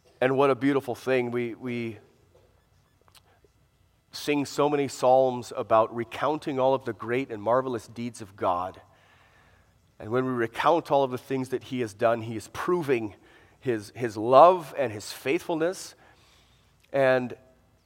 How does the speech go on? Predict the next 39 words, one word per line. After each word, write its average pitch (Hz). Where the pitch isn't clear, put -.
as 151
you 151
look 160
and 131
see 175
the 139
things 147
that 131
God 139
has 127
done 147
in 139
your 117
life, 131
the -
fact 147
that 156
He 131
has 113
gathered 160
you 180
to -
His 123
people 170
and 135
He's 113
given 185
you 160
His 113
word, 165
He -
has 123
taught -
you, 208
instructed 196
you 208
in 165
His 127
ways, 175